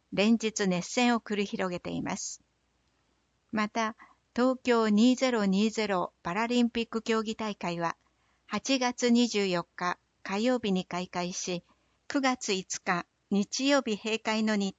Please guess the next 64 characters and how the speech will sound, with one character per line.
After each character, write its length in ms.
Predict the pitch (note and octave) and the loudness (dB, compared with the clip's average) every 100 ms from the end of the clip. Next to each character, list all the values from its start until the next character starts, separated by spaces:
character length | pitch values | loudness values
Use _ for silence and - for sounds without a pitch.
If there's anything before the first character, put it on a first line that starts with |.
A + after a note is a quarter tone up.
| - | -4
程 160 | G3+ | -2
で 220 | F#3 F3+ - | 0 -2 -4
開 160 | F#3 F3+ | -6 -6
催 260 | F#3+ E3 | -6 -6
さ 180 | D#3+ D#3+ | -6 -8
れ 100 | D#3 | -6
ま 160 | C#3 D3 | -4 -6
す。 280 | - - _ _ _ _ _ _ - | -10 -14 _ _ _ _ _ _ -6
こ 120 | A3 | -6
ち 180 | - C4 | -2 0
ら 140 | B3 | 2
は 240 | A#3 A3 - - - _ | 2 0 -2 -16 -20 _
二 220 | - B3 C4+ | 6 6 6
十 260 | A3+ F#3+ | 2 2
二 180 | F3 F3 | 2 -2
競 300 | - G#3+ G3 | -2 -2 -2
技、 280 | - F3 - _ _ - | -4 -8 -8 _ _ -4
五 100 | G3+ | -4
百 320 | A#3+ B3 B3+ | -4 -4 -2
三 260 | C4 C4 | 2 2
十 200 | A3 G3 | 2 0
九 240 | F3+ G#3 A3 | 0 -2 -2
種 160 | - | 0
目 240 | G#3 F#3 - | -2 -2 -6
で 180 | F3+ - _ _ _ - | -6 -8 _ _ _ 0
メ 160 | G#3 | 2
ダ 160 | A3 C4+ | 2 2
ル 160 | C#4 C4 | 4 2
を 60 | |
か 160 | C4 C4+ | 2 -2
け 100 | C4 | -2
た 140 | A3+ | 2
熱 220 | G3 G3 | 2 0
戦 260 | - G#3+ G3+ | -2 0 0
が 220 | G3+ F#3+ - | 0 -2 -4
繰 120 | - G3+ | -4 -2
り 120 | A3+ | -2
広 260 | G#3+ A3 | -2 -2
げ 100 | G#3 | -2
ら 140 | G3+ F#3+ | -4 -4
れ 100 | F3+ | -4
る 140 | F3+ | -2
予 120 | D#3 | -4
定 220 | D3 D#3 D3 | -4 -8 -8
で 140 | G3+ | -8
す。 260 | - - - _ _ _ _ _ _ | -10 -14 -18 _ _ _ _ _ _
各 320 | - C#4 C4 A#3+ | -2 0 2 2
競 260 | B3+ B3+ | 2 2
技 120 | A#3 | 2
で 140 | A3 G3 | 0 0
世 180 | - A#3+ | -2 0
界 300 | B3 A#3+ G#3 | 2 2 2
を 40 | |
相 180 | F#3+ G3+ | 2 0
手 120 | A3 | 0
に 120 | G#3 | 0
戦 520 | F#3 F3+ F#3 - F3+ | -2 -4 -6 -2 -2
う 140 | E3+ - - | -2 -4 0
日 140 | F#3+ | 2
本 220 | A3+ A#3 | 4 2
選 240 | A#3 G#3+ A3 | 2 2 2
手 160 | A#3+ | 2
団 220 | A3 G3 F3+ | 0 0 -2
に 160 | E3+ | -4